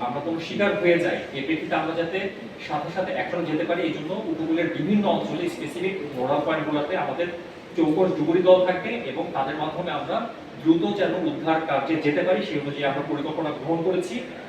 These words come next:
এবং প্রতিমা বিসর্জনের দিন এটা আমাদের থাকবে। আমাদের overall এই যে আইন শৃঙ্খলার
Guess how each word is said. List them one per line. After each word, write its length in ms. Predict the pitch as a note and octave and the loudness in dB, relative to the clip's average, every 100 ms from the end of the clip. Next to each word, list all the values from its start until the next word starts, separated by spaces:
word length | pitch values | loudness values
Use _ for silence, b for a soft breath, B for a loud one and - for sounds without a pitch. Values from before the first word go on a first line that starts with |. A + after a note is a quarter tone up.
| - | -8
এবং 180 | D3+ D3+ | -6 -4
প্রতিমা 280 | D3+ D#3+ D#3 | -2 0 -2
বিসর্জনের 540 | D3 D#3+ D3 D3+ D#3 | -4 -4 -4 -4 -4
দিন 200 | - A#3+ - | -4 -4 -4
এটা 280 | B2 C#3+ - - | -4 0 0 -2
আমাদের 220 | - - - | -6 -6 -6
থাকবে। 540 | - - - - - - - | -6 -6 -6 -10 -4 0 2
আমাদের 360 | - F3+ E3+ D#3+ | 6 6 6 8
overall 380 | F#3+ G#3 G#3 D#3+ | 8 8 6 6
এই 140 | D#3+ | 6
যে 220 | E3 E3+ | 6 4
আইন 240 | E3+ E3 - | 4 2 0
শৃঙ্খলার 580 | E3 E3 D#3+ E3 E3 | -2 -2 0 2 2